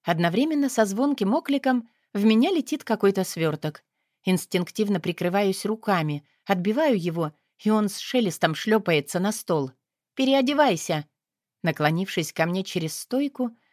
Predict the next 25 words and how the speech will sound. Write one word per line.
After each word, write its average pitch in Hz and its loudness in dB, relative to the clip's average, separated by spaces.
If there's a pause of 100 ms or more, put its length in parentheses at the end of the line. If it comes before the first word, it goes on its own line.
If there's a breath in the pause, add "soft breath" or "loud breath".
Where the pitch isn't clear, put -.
(100 soft breath)
Оксана 180 2
резко 175 0
выбрасывает 170 0
руку 185 -4
вперед 220 -2 (360)
и 196 2
для 165 2
большей 165 0
убедительности 160 -2
тычет - -6
пальцем 226 -2
в 226 -12
пакет. 196 -4 (520)
Жадно 160 -2
хватает 160 -2
ртом 165 -2
воздух, 175 -4 (320)
вытирает 175 -2
пот 254 -4
со 233 0
лба 208 0 (280)
и 240 0
шумно 339 -2
сопит 196 -2
носом. 151 -2